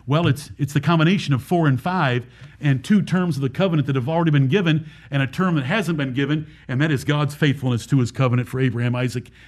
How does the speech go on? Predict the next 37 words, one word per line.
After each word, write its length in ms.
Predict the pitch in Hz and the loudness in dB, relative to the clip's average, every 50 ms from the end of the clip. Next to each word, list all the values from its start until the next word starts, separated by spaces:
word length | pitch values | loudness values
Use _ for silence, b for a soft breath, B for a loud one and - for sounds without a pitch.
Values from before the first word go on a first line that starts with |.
| B - | B -6
and 140 | 117 117 | -4 -2
Jacob's 400 | 110 117 139 135 131 - 117 107 | 0 0 0 0 0 -2 -4 -6
sake, 380 | - - 131 131 131 127 - b b b b b - | -4 -2 -2 -2 -2 -2 -6 b b b b b -2
even 380 | 143 156 165 - 143 135 123 104 | 0 0 2 2 2 0 0 0
when, 280 | 131 123 120 117 - - | 0 -2 -2 -4 -6 -6
remember 220 | - 117 127 151 147 | -4 -2 0 0 2
the 80 | 147 | 2
Romans 440 | 143 151 151 156 160 151 - - - - - - | 2 2 2 0 0 -2 -4 -10 -16 -20 -12 -8
eleven 240 | 127 135 143 147 147 | -4 -2 -2 0 -2
twenty-eight 380 | 143 147 156 147 151 156 151 123 | -2 -2 -2 0 0 0 -2 -2
verse, 240 | 139 147 139 143 | -2 -2 -2 -2
even 160 | 160 156 147 156 | -2 -2 0 0
in 120 | 151 151 | 0 0
the 60 | 156 | 0
New 60 | 160 | 0
Testament? 480 | 151 160 170 165 - - 175 185 185 - B B B B B B B - | -2 -2 -4 -6 -6 -6 -8 -8 -8 -10 B B B B B B B -6
"They're 120 | 117 117 | -2 0
enemies 280 | 135 135 143 151 143 - | 2 4 4 4 2 2
of 60 | 139 | 0
the 80 | 139 | -2
gospel 640 | 123 139 139 151 156 147 - 160 165 165 156 - - - - - - - - - - _ - - | 0 0 0 0 0 0 -2 -4 -4 -4 -6 -10 -18 -20 -20 -20 -20 -20 -20 -20 -20 _ -10 -4
for 240 | - 120 113 110 | -2 -2 0 0
the 100 | 101 110 | -2 -2
Gentiles' 560 | 98 131 139 156 147 147 147 151 147 143 143 - | 0 0 0 0 2 0 0 0 0 0 -2 -2
sake, 320 | 151 151 160 160 - b b b b b b b b b | -2 -2 -2 -4 -6 b b b b b b b b b
but 140 | - 120 113 | -6 -4 -2
they're 100 | - 120 | -2 0
beloved 640 | 101 113 110 110 113 120 127 139 151 160 151 - - - - - - | 0 2 2 2 2 2 2 2 0 0 -2 -6 -14 -20 -20 -6 -2
in 100 | 135 131 | 0 2
the 80 | 135 131 | 2 2
election 640 | 120 120 135 151 147 - - 151 151 151 143 B B B B B B B B B | 2 2 0 -2 -2 -2 0 0 0 0 -2 B B B B B B B B B
for 120 | - 135 | -4 -2
the 100 | 120 113 | -2 -2
Father's 680 | 110 - - 156 156 156 139 117 104 95 - - 95 - | -2 -2 -2 0 2 2 2 2 0 -2 -4 -10 -14 -8
sakes." 520 | - - 110 85 73 76 - - - - - - - - b b b b b b b b b b b b b b | -4 -4 -4 -4 -4 -8 -12 -16 -16 -16 -18 -20 -20 -20 b b b b b b b b b b b b b b
And 160 | 120 120 117 | -2 -2 0
so 380 | - - 120 110 104 98 92 | 0 0 0 2 0 -2 -6